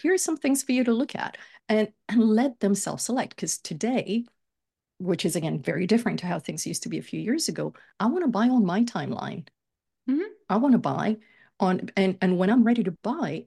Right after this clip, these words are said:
Speaker 1: I'm going to buy from whoever is top of mind and who I know has this offer.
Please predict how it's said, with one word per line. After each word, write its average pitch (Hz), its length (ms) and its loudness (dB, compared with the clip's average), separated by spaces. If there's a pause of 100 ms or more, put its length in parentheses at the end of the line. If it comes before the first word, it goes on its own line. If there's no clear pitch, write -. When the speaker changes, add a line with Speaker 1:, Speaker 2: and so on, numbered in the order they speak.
(160)
Speaker 1:
I'm 247 260 2
going 175 300 -2
to - 140 -8
buy 220 340 -2
from 175 320 -2
whoever 220 680 0 (680)
is 175 380 2 (100)
top - 260 -4
of 233 120 2
mind 233 480 2 (380)
and 180 260 0
who 185 280 -4
I 180 140 4
know 190 440 4
has - 300 -6
this - 240 -6
offer. - 400 -6